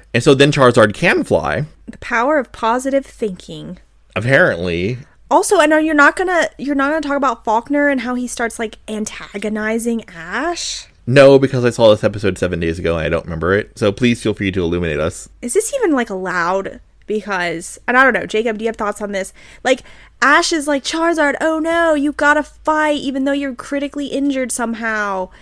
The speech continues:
Speaker 2: And I know you can do it, and I wouldn't ask you to do anything I wouldn't do." And then Faulkner's like, <laughs> "No,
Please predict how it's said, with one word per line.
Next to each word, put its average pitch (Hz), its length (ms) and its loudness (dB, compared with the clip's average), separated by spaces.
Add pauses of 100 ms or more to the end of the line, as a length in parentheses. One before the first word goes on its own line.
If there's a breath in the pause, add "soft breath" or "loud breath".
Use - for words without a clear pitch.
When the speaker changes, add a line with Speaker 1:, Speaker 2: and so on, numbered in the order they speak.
(320 soft breath)
Speaker 2:
And 247 100 -4
I 294 100 4
know 302 140 4
you 262 220 2
can 233 180 -4
do 240 280 -2
it, 302 220 6
and 226 120 -6
I 226 60 -4
wouldn't 269 260 -2
ask 277 260 -2
you 294 80 0
to 285 80 -2
do 233 160 -6
anything 320 400 -2
I 285 220 2
wouldn't 214 400 -4
do." 185 560 -6 (520)
And 226 120 -2
then 220 100 -4
Faulkner's 208 380 -8
like, - 160 -10 (120)
<laughs> - 140 -20
"No, 220 800 4